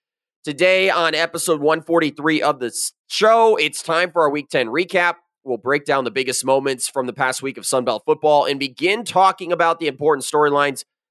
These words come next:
as we turn the page to Week eleven. Caden, this week seemed like pure chaos. We saw the depth of the conference fully showcased. We have nine teams who've secured or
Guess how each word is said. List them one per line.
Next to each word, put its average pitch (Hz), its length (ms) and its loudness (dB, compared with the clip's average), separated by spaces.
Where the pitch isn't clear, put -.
as 143 180 -4
we 151 80 -4
turn 143 220 -2
the 135 80 -6
page 131 340 -2
to 131 80 -10
Week 120 220 -8
eleven. 123 400 -2
Caden, 220 260 2
this 214 200 2
week 220 260 0
seemed 208 400 -2
like 190 280 0
pure 190 200 0
chaos. 180 600 0
We 143 140 -6
saw 156 340 4
the 147 100 0
depth 151 380 0
of 156 100 0
the 143 80 -4
conference 156 500 -2
fully 156 360 -2
showcased. 170 680 2
We 147 100 0
have 127 160 2
nine 165 380 -2
teams 165 420 -4
who've 151 160 -2
secured 175 640 2
or 151 460 2